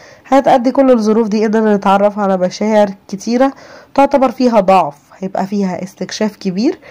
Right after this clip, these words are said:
مع تقدم اليوم هيبقى فيه تحفز أكتر، حماس وقوة وشفاء. هتتاح قدامك فرصة تاخد بيها مبادرة الأمور، وهتجري تغيرات كتير هتبقى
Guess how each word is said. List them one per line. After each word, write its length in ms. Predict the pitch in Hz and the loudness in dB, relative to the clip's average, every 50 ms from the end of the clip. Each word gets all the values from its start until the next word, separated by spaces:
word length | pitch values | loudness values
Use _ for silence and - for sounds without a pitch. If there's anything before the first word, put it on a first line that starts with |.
| - - - - _ _ | -20 -20 -20 -20 _ _
مع 100 | - 277 | 0 0
تقدم 460 | 285 285 - - 226 214 202 233 214 | 2 2 0 0 0 0 -2 -4 -4
اليوم 520 | 220 196 185 175 175 190 240 294 349 320 269 | -4 -4 -4 -6 -4 -2 -2 -2 -2 -4 -2
هيبقى 380 | 233 240 233 226 - - 220 | -2 -2 -2 0 -2 -6 -6
فيه 200 | 202 - 226 214 | -6 -6 -8 -6
تحفز 720 | 196 214 196 - - - 208 202 - - 190 185 180 - - | -6 -6 -8 -8 -6 -6 -6 -6 -6 -4 -4 -4 -4 -2 -2
أكتر، 420 | - 262 254 - - 277 277 277 269 - - - - _ _ | -2 -2 -2 0 2 2 2 2 0 -8 -20 -20 -20 _ _
حماس 540 | - - 277 285 285 294 277 277 254 - - | -6 -2 0 2 4 4 2 2 0 -6 -12
وقوة 400 | - - - 240 247 240 233 233 | -8 -2 0 0 2 2 2 0
وشفاء. 460 | 226 214 - 277 262 254 - 160 147 - _ _ - - - - _ _ | 0 -2 -2 -4 -4 -4 -6 -8 -8 -10 _ _ -20 -20 -20 -20 _ _
هتتاح 460 | - 202 196 214 202 - 202 196 - | -4 -2 -2 0 2 2 2 2 0
قدامك 440 | - 175 165 190 196 196 185 175 - | -6 -2 2 2 4 4 2 0 0
فرصة 320 | - 247 277 - - 294 | 0 0 0 2 0 -2
تاخد 400 | - - 254 247 - 220 190 175 | 0 0 -4 -2 -2 -4 -4 -2
بيها 220 | 185 202 214 208 202 | -2 -2 -2 -2 -2
مبادرة 520 | 175 175 165 180 202 202 220 220 226 214 214 - - | -4 0 2 2 2 2 2 -2 -4 -4 -6 -4 -4
الأمور، 560 | 240 226 - - 190 185 202 233 302 381 415 - _ - - - - - - _ _ | -4 -4 -4 -6 -6 -4 -2 -2 -2 -2 -4 -6 _ -20 -20 -20 -20 -20 -20 _ _
وهتجري 600 | 269 294 302 302 302 240 254 247 277 285 277 - - _ _ | 0 0 2 0 -2 -2 0 0 0 0 0 -2 -6 _ _
تغيرات 560 | - 226 226 233 226 214 196 190 202 226 233 | -2 0 0 0 -2 0 0 0 0 -2 -2
كتير 380 | - - 190 - 226 240 240 233 | -4 -10 -8 -4 0 0 0 2
هتبقى 340 | 214 220 214 202 - 220 | 0 -2 -2 -2 -2 -4